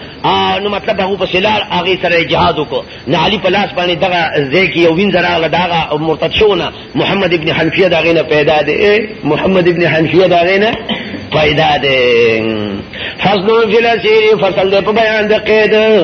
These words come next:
قیدی، قیدی سره به څه کوي؟ حکم د اسیر په شان د حکم د ټولو مسلمانانو دی په میراث کې، څو پورې چې دین یې نه یې پرېښی. ا چې خارق ورته ولګي، دین یې پرېښو، فإن فارق دینه فحکمه حکم المرتد. تا واورېده؟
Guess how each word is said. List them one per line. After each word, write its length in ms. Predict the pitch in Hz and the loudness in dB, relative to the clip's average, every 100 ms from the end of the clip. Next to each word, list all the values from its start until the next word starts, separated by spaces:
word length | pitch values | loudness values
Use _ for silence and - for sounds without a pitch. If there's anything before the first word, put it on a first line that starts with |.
| 143 | 2
قیدی، 340 | 165 165 175 127 - | 2 2 2 0 0
قیدی 240 | 208 262 | 2 2
سره 120 | 214 190 | 0 0
به 100 | 180 | -2
څه 80 | 170 156 | -2 -2
کوي؟ 140 | 123 - - - - | -4 -4 -12 -12 -4
حکم 300 | 185 202 226 | -2 0 0
د 60 | 226 | 0
اسیر 380 | 226 220 262 233 | -2 -2 -2 -2
په 60 | 220 | 0
شان 240 | 220 214 | 0 0
د 40 | 214 | 0
حکم 340 | 202 208 214 | 0 0 0
د 140 | 208 | 2
ټولو 200 | 185 196 | 2 2
مسلمانانو 640 | 190 190 202 220 220 214 214 | 2 0 0 0 0 0 2
دی 140 | 202 | 2
په 100 | 214 | 2
میراث 400 | 196 196 196 196 - | 2 2 2 0 0
کې، 240 | 170 175 165 | 2 2 4
څو 60 | 175 165 | 2 2
پورې 160 | 202 196 | 2 2
چې 60 | 185 | 0
دین 120 | 170 208 | 2 2
یې 80 | 190 | 4
نه 60 | 196 | 2
یې 40 | 170 | 2
پرېښی. 720 | 180 175 185 180 180 160 117 - - | 2 2 4 4 4 2 -2 -10 -6
ا 60 | 147 | -2
چې 100 | 170 | 0
خارق 360 | 156 170 196 | 0 0 2
ورته 180 | 185 180 | 0 2
ولګي، 340 | 196 214 196 180 156 | 2 2 2 0 2
دین 100 | 180 | 2
یې 100 | 156 | 2
پرېښو، 320 | - 466 - 269 - - | 4 4 4 2 0 -4
فإن 240 | 160 180 185 | -2 0 0
فارق 420 | 202 226 226 226 | 0 0 0 -2
دینه 260 | 226 254 226 220 180 | 0 2 4 2 2
فحکمه 480 | 196 208 185 190 185 | 2 2 2 2 2
حکم 160 | 147 | 2
المرتد. 520 | 170 175 170 196 190 | 2 2 2 0 -2
تا 100 | 196 202 | 0 0
واورېده؟ 640 | 208 220 214 208 220 214 | 2 2 2 2 0 0